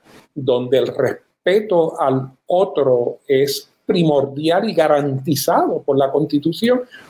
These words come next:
pues está fuera de los criterios de normalidad.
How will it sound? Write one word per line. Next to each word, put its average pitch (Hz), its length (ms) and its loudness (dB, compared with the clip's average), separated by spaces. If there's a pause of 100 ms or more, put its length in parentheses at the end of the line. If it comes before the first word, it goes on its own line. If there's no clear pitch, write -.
(560)
pues 131 240 2
está 139 200 -2
fuera 165 640 2 (140)
de 131 120 2
los 127 160 0
criterios 131 540 2
de 127 60 2
normalidad. 117 560 -2